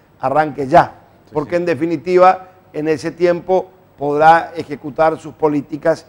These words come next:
Speaker 1: y esperemos que le salga bien, y es ahí donde yo digo, el rol nuestro a nivel nacional va a ser claramente defensa de los intereses de Misiones,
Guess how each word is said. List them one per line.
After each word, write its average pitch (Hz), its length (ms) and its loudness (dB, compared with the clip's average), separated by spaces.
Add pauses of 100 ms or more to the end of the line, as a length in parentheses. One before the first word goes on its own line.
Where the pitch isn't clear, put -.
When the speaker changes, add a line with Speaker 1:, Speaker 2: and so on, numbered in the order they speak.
(300)
Speaker 1:
y 165 80 0
esperemos 202 440 2
que 175 120 -6
le 151 100 -2
salga 165 280 0
bien, 190 260 6
y 139 60 -6
es 123 120 -10
ahí 165 100 0
donde 180 220 0
yo 170 140 2
digo, 175 360 4 (280)
el 143 100 -4
rol 175 200 6
nuestro 175 520 4 (280)
a 135 100 -6
nivel 151 280 -2
nacional 175 540 0 (100)
va 151 60 2
a 143 40 0
ser 131 320 -4 (340)
claramente 180 540 2
defensa 156 440 0
de 156 40 -2
los 139 160 -8
intereses 151 420 -4
de 156 80 0
Misiones, 208 540 -4